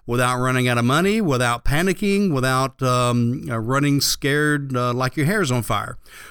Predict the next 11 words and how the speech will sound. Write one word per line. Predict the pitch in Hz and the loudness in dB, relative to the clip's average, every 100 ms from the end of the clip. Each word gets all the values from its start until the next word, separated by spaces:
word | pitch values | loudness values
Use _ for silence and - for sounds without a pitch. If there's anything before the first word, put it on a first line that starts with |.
| - | -8
Uh, | 120 120 | 0 2
so | 127 - 147 | 2 2 4
what | 139 175 | 4 4
we | 151 | 4
have | 139 175 156 | 4 4 2
today | 165 170 151 | 2 2 4
with | 147 214 | 2 2
us | 156 160 143 | 2 2 2
is | 139 127 - - - - 139 | 2 0 -4 -10 -16 -16 -8
the, | 127 143 143 143 | 0 4 4 4
uh, | 139 135 131 | 4 2 2